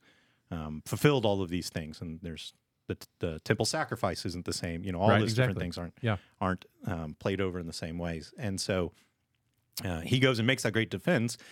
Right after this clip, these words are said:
Speaker 1: and then pragmatically goes and,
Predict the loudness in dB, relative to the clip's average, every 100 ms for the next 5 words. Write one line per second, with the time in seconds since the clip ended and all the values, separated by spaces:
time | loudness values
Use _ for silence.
0 | -20 -20 -4 2 4 4 2 2 2 4
1 | 4 4 0 0 0 -2 -6 _ _ -2
2 | 2 4 2 0 0 0 0 -4